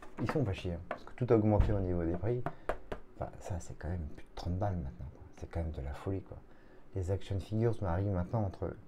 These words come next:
si vous en trouvez à dix-neuf, euh, dollars, dix-neuf euros quatre-vingt-dix-neuf, euh, vous avez de la chance, mais ça varie. Sur les plus petites maintenant, pour aller jusqu'au Black Series, on va de dix-neuf quatre-vingt-dix-neuf, vingt-quatre quatre-vingt-dix-neuf, vingt-neuf quatre-vingt-dix-neuf, trente-neuf quatre-vingt-dix-neuf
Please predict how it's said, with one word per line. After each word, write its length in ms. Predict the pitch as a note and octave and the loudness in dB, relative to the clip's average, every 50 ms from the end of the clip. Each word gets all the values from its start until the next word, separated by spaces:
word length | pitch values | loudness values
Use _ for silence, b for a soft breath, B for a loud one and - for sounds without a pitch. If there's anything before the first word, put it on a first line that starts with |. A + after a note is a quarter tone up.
| B B B B B B B | B B B B B B B
si 120 | - - - G#2+ | -16 -12 -8 -4
vous 140 | G2 F#2+ | -2 -2
en 60 | F#2+ F#2 | -2 -4
trouvez 300 | - - A2 A2 A2+ G#2 | -2 -2 0 2 2 2
à 120 | F2 E2+ | 2 0
dix-neuf, 380 | E2+ F#2 G#2+ G#2+ A2 A2+ G2+ F2+ F#2 | 0 2 2 4 4 4 2 0 0
euh, 220 | G2 G2 F#2+ F#2 F#2 | 0 2 2 2 2
dollars, 340 | F#2 G#2 G2+ G#2+ G#2 G#2 | 4 4 4 4 4 4
dix-neuf 320 | G2+ G2 G2 G#2+ A2 G#2 - - | 2 2 2 2 2 2 2 -2
euros 140 | - - G#2 G2 | -6 -4 -2 2
quatre-vingt-dix-neuf, 680 | - G#2+ G2+ - - G2+ G2+ G2 G2 G2+ A2 A2 G2+ - - | 2 2 2 2 0 0 0 2 2 4 4 4 2 0 -2
euh, 100 | - D2+ - - - - B B B B B B B B B B B - | -8 -8 -10 -12 -16 -20 B B B B B B B B B B B -6
vous 140 | G2 F#2+ F#2+ | -2 0 2
avez 180 | G2 E2+ F2+ F2+ | 2 2 2 2
de 80 | E2+ | 2
la 80 | F2+ F2 | 2 0
chance, 320 | F2 - C3+ C3 B2+ - - | 0 0 -2 -2 -4 -6 -8
mais 80 | E2+ E2+ | -8 -8
ça 180 | - - F2+ | -4 -4 -2
varie. 320 | F2 F#2 F2+ G#2+ A#2 A2 G#2+ B B B B B B | -2 0 0 0 0 0 -2 B B B B B B
Sur 160 | B - - F2+ | B -6 -2 -2
les 100 | F2+ F2+ | -2 -2
plus 180 | F2+ - A2+ | 0 -2 -2
petites 340 | G#2 - - B2+ B2 B2+ - | -2 0 0 0 0 0 0
maintenant, 380 | G2+ G2 G2+ A2+ A#2 A2+ G#2 F#2+ - - B B B B B - | 0 2 2 2 0 0 -4 -6 -8 -14 B B B B B -4
pour 120 | - F#2+ | -2 0
aller 120 | F#2+ G2 G2 | 0 2 0
jusqu'au 260 | F2+ F2 - - F#2+ | -2 -4 -2 0 2
Black 220 | F2 F#2 F#2+ F2+ - | 2 2 2 0 0
Series, 340 | - - G#2 A2+ C3 C3 A#2 | 0 2 4 4 4 4 4
on 80 | F#2 F2+ | 2 2
va 100 | F2+ F2 | 0 0
de 140 | E2+ D#2+ | -2 -2
dix-neuf 400 | D#2+ E2+ - - A2+ A2 G#2 - | -4 -6 -4 -2 0 0 0 0
quatre-vingt-dix-neuf, 600 | - G#2 F#2+ - - F#2+ F#2 F2+ G2 A2 A2+ A2 | -2 -4 -4 -2 -4 -4 -4 -2 0 0 0 0
vingt-quatre 440 | G2+ F#2+ G2+ G2+ G2+ - G#2 G2+ - | 0 0 -2 -2 0 0 -2 -2 -2
quatre-vingt-dix-neuf, 580 | - G2+ - - - F#2+ G2 G2+ G#2+ A2+ A2 G2+ | -4 -8 -8 -6 -4 -4 -2 0 0 0 0 0
vingt-neuf 400 | F#2+ G2+ G2+ G2 G2+ G#2 G2 - | 0 0 0 2 0 0 -4 -4
quatre-vingt-dix-neuf, 640 | - G2 - - G2 G2 G2+ G2+ G2+ G#2 A2+ A2 A2 - - G2+ G#2+ G#2 - G2+ - - - F#2+ - - G2 G#2 A2+ A#2 - - - B B B B B B B - - - | -6 -6 -4 -4 -4 -2 -2 -2 -2 -2 -2 -2 -4 -4 -2 -2 -2 0 -2 -4 -4 -2 -4 -6 -4 -2 -2 -2 -2 -2 -4 -8 -16 B B B B B B B -18 -16 -12
trente-neuf 540 | - - - D3 C#3 B2+ - D3 C3+ C3 - | -6 2 4 4 4 4 4 0 0 0 0
quatre-vingt-dix-neuf 500 | - B2 - - A#2 A2+ A#2 C3 C3 | -2 -2 0 0 0 2 2 2 0